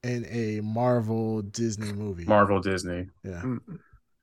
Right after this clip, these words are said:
Speaker 2: But I think it could have been somewhere else, not just that. Get in a effing car. I think, mm, just me personally, I think they could have used it in a different way, but hey, it's whatever. And I thought, I thought Star-Lord died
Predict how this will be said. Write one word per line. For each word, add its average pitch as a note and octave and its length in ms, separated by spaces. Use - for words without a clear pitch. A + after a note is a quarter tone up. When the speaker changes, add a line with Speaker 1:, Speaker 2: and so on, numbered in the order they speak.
Speaker 2:
But G#2+ 360
I A#2+ 100
think A#2+ 240
it G#2 80
could A2+ 140
have G2 80
been G2 140
somewhere F2+ 340
else, D#2 280
not G2 200
just F2 220
that. E2 380
Get F#2+ 180
in F2+ 200
a E2+ 240
effing F#2 380
car. E2+ 300
I F#2 80
think, G2 220
mm, F#3+ 300
just D3 200
me G#2 160
personally, G#2 400
I - 20
think G#2 140
they F#2 60
could - 100
have F#2 80
used F2 160
it F2 40
in E2+ 60
a E2 40
different E2+ 280
way, E2+ 180
but D#2 260
hey, G2+ 140
it's F2+ 100
whatever. F#2 440
And F#2 520
I G#3 120
thought, D#3+ 460
I D#3 80
thought D#3 220
Star-Lord C3 420
died E2+ 500